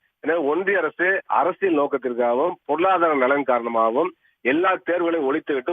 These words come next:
ஒரே தேசம் ஒரே தேர்வு என்ற முறையில இன்னைக்கு வந்து ஒற்றை தேர்வு முறை கொண்டு வந்திருக்காங்க. இதுதான் மிகப்பெரிய முறைகேடுகளுக்கு வந்து காரணமா இருக்குங்கிறத இன்னைக்கு நிரூபணம் செஞ்சுட்டு இருக்கு. எனவே இந்த ஒன்றிய அரசுடைய இந்த கொள்கை என்பது தவறானது. அஹ்,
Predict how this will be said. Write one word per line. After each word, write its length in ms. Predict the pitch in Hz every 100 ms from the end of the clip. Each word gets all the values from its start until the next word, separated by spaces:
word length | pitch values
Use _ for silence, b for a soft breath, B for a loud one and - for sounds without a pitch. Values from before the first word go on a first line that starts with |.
| 139
ஒரே 280 | 135 147 180
தேசம் 380 | 151 147 143 151
ஒரே 180 | 127 143
தேர்வு 240 | 151 135 131
என்ற 140 | 120
முறையில 360 | 113 123 131 170
இன்னைக்கு 280 | 147 120 120
வந்து 160 | 135
ஒற்றை 260 | 123 - 170
தேர்வு 240 | 165 131
முறை 160 | 123 117
கொண்டு 200 | 117 123
வந்திருக்காங்க. 380 | 120 113 117 127 113 _ _ _
இதுதான் 380 | 135 160 180 190
மிகப்பெரிய 340 | 160 156 156 156
முறைகேடுகளுக்கு 560 | 135 151 147 131 123
வந்து 120 | 135
காரணமா 340 | 139 127 127 127
இருக்குங்கிறத 360 | 117 113 123
இன்னைக்கு 220 | 147 117 113
நிரூபணம் 320 | 135 143 127
செஞ்சுட்டு 300 | - 113 -
இருக்கு. 220 | - 156 185 _ _ _ 135
எனவே 220 | 156 190
இந்த 180 | 185 151
ஒன்றிய 300 | 127 160 196
அரசுடைய 260 | 185 156 143
இந்த 100 | 123
கொள்கை 240 | 135 151 147
என்பது 200 | 135 143
தவறானது. 440 | 123 139 131 104 - _ _ _ _ _
அஹ், 340 | - - 123